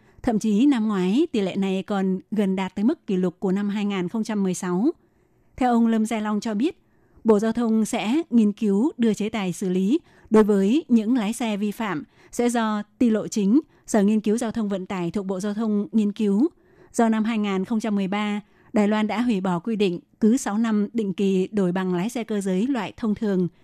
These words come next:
thì trong thời hạn nhất định sẽ đưa ra phương án đề xuất và lập ra cơ chế đánh giá lại đối với các đối tượng sử dụng bằng lái có những sự biến đổi lớn về sức khỏe cơ thể và sức khỏe tinh thần trước lúc đổi bằng lái,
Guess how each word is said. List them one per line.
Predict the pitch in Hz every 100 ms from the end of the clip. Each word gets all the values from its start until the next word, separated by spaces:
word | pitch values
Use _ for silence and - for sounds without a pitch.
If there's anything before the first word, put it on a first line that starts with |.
| _ _ -
thì | 226
trong | 214 233 214 214
thời | 214
hạn | 196 185
nhất | 302 -
định | 226 180 - -
sẽ | - 240
đưa | 226
ra | 214 226 214
phương | 240 208
án | 190 196 311 226
đề | 190
xuất | 180 339 - _ _ -
và | 220 214
lập | 202 190
ra | 226 220 220
cơ | - 226
chế | 208 202 208 330 -
đánh | 208 208
giá | 220 196
lại | 233 202 165 - _ -
đối | 214
với | 208 208
các | 320
đối | 220 226
tượng | 240 185 -
sử | 214 185
dụng | 190 165
bằng | 190
lái | 185 180 190 302
có | 226
những | 233 233
sự | 269 202
biến | 190 226
đổi | 247 180
lớn | 180 180 254 330
về | 202 196 180
sức | 226 320
khỏe | 240 165
cơ | 214
thể | 208 208 170 165
và | 190 185 175
sức | - 320
khỏe | 240 185 170
tinh | 247 208
thần | 202 190 180 _ - _
trước | 311 311
lúc | 370 -
đổi | 208
bằng | 180 185
lái, | 180 180 196